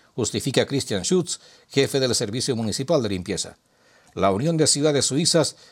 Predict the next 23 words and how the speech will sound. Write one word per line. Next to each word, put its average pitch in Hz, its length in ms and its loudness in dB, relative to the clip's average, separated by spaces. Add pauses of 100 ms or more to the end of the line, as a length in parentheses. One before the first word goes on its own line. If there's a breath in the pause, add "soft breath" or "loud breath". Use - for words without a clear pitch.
estima 190 420 0
que 147 140 2
la 127 80 2
limpieza 117 540 0
del 127 140 2
denominado 113 640 0
littering, 135 520 0 (360 soft breath)
o - 40 -14
sea, 110 240 2
basura 117 640 0 (200 soft breath)
lanzada 110 800 0 (100)
en 104 180 -4
sitios 127 380 -2
públicos, 143 520 -2 (340 soft breath)
cuesta 160 340 2
cien 180 420 2
millones 139 440 2
de 104 80 -2
francos 135 340 -2
anuales 131 460 0
a 127 60 -2
las 117 140 -2
comunas 127 520 -2